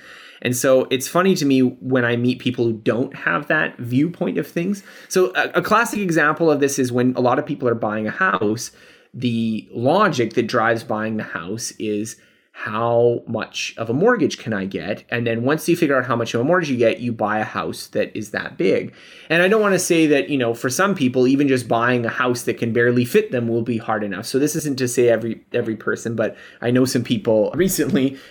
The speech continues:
who have, you know, they, they just live in an area where housing is cheap and they buy these gargantuan houses. And I can tell that was the motivation, that they went to the bank, asked how big a mortgage they can get. They're like, "Oh, that much? Okay, I'm gonna get that big <laughs> house."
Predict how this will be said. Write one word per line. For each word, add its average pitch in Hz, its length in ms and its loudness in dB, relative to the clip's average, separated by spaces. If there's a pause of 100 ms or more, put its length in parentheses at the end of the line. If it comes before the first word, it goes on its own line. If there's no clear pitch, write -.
(120)
who 127 240 6
have, 123 400 0
you 196 80 4
know, 131 300 2
they, 131 260 -2
they 131 140 0
just 135 180 2
live 131 100 4
in 131 80 2
an 127 60 2
area 123 220 4
where 123 120 4
housing 127 400 0
is 113 100 -4
cheap 123 280 -4
and 123 80 0
they 120 80 0
buy 110 260 0
these 117 160 -2
gargantuan 113 640 -2
houses. 113 420 -4
And 139 100 4
I 143 100 4
can 156 140 2
tell 196 260 4
that 123 200 2
was 127 140 2
the 127 80 0
motivation, 135 640 4
that 107 140 -4
they 120 80 2
went 139 180 0
to 175 80 0
the 147 80 2
bank, 117 360 -2
asked 131 220 -4
how 160 80 2
big 147 160 2
a 135 60 2
mortgage 117 340 0
they 107 140 -4
can 104 140 -6
get. 107 220 -4 (300)
They're 139 140 4
like, 143 180 2
"Oh, 214 280 2
that 123 200 0
much? - 280 0
Okay, 165 360 2
I'm 120 140 -2
gonna 127 140 4
get 127 180 2
that 131 180 -2
big - 160 -4
<laughs> 165 180 -8
house." - 380 -4